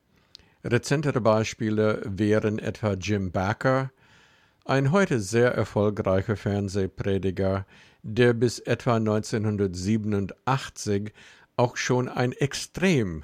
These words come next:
erfolgreicher und steinreicher Fernsehprediger war,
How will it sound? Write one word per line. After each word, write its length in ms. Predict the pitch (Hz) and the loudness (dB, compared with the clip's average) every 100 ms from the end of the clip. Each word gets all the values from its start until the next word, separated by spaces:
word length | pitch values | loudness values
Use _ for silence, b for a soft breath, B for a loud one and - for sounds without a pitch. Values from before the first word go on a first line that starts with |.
| - - | -14 -6
erfolgreicher 1040 | 90 - 95 95 - 92 101 - 127 - | -6 -2 -2 -2 -2 0 0 2 -2 0
und 260 | 135 127 | -2 -2
steinreicher 1160 | - - - 127 127 123 120 147 156 135 87 - | -4 -6 -2 0 2 0 0 0 0 0 -4 -6
Fernsehprediger 1080 | - 87 76 - 90 - 92 82 82 85 80 | -6 -6 -6 -10 -12 -10 -8 -8 -8 -8 -6
war, 320 | 82 92 | -4 -2